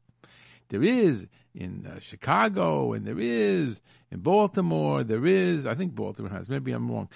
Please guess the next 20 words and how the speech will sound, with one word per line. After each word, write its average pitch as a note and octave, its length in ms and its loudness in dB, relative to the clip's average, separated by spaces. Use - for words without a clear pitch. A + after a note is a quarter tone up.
but B2+ 200 -6
Chicago D3+ 580 0
has, G#2 500 -8
and A#2 100 -4
Detroit E3 460 0
has. G2 500 -8
Those G#3+ 260 2
cities F#3+ 400 -2
they B2 140 0
have, A2+ 340 -2
but C3 140 -2
not B3+ 220 -4
here F3+ 420 0
in G2+ 200 -6
New G2 60 -4
York. B2 580 2
We C4 340 0
don't B3+ 340 -2
need D4 260 -2
hashgacha. A2+ 560 -6